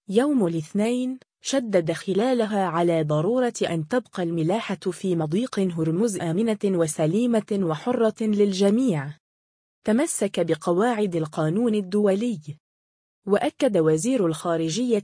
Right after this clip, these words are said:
العماني أن موقف بلاده يستند إلى احترام القانون الدولي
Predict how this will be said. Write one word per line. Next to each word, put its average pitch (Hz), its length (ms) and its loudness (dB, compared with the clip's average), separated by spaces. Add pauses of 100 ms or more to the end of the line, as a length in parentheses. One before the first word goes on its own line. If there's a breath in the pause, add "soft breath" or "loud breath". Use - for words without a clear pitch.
العماني 190 760 0
أن 175 220 0
موقف 202 440 -2
بلاده 196 640 2
يستند 202 720 0
إلى 170 240 0
احترام 190 580 -2
القانون 170 640 0
الدولي 160 640 0